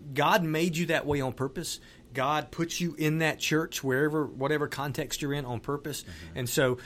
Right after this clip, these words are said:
Speaker 1: we're not saying by any means, "Well, you're done, you know, you can't, you can't shift very fast, so you're done." Not at all.
Speaker 2: No.
Speaker 1: God's not done with you yet either, we, we don't believe. And so you just need to surround yourself with some people who can help you think and act and shift a little bit quicker.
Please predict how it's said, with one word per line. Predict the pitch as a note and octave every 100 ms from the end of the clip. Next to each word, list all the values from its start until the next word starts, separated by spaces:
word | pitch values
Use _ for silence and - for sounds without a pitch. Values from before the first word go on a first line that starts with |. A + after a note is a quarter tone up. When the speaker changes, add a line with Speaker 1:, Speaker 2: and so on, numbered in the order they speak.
| -
Speaker 1:
we're | D3+ D#3
not | E3 B2
saying | E3 D3+ C#3
by | C3+
any | D#3
means, | C3+ A#2
"Well, | G#2+ B2 B2+
you're | B2
done, | C#3 G#2+ G#2
you | A2
know, | G#2 G#2
you | A2+
can't, | A#2 C3 A2+ E2
you | C3
can't | D#3 C#3 A2
shift | F3+ D3
very | D3 C3
fast, | A#2+ C#3 B2+
so | C#3
you're | C3 C#3+
done." | C#3+ - -
Not | C#3 D#3
at | D3+
all. | C#3 F#3 F#2 - - - C#3
Speaker 2:
No. |
Speaker 1:
God's | B2 D#3+ G3
not | G3 F3
done | D#3+ C#3+
with | A#2+
you | D#3
yet | C#3+ A#2+ A2
either, | C3+ G2+
we, | G#2 C3
we | A#2+ C#3+
don't | A#2+ F2+
believe. | G2 G2+
And | G2+
so | - A#2 - - -
you | F#3+
just | F#3
need | A3
to | E3
surround | D3+ C#3+ E3+
yourself | F3 - E3
with | D3 C#3+
some | B2+
people | D#3+ - D3
who | D3
can | D3+ A#2+
help | A2 F#3 F#3
you | D#3
think | A#2+ - F3+ F3 - - - - -
and | C3+
act | B2+ D3+ F3+ D3 -
and | D3+ A#2+
shift | - F3+ -
a | C3+
little | C#3+ C#3+
bit | A#2+ -
quicker. | F3 D3